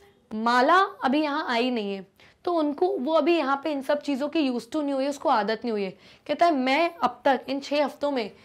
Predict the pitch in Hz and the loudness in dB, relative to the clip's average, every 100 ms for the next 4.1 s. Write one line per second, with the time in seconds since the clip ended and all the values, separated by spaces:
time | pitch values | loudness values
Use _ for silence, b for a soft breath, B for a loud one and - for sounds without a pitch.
0 | b - 254 247 247 285 262 285 285 - | b -4 0 0 2 2 2 0 -4 -6
1 | 269 254 247 - 254 254 - - B B | 0 0 0 0 0 0 -6 -20 B B
2 | B - 254 262 233 262 269 269 247 254 | B -10 0 2 2 0 -2 -4 -2 -2
3 | 247 - 262 262 233 - 277 240 240 247 | -4 -2 -2 -2 -4 0 2 4 0 -4
4 | 240 | -8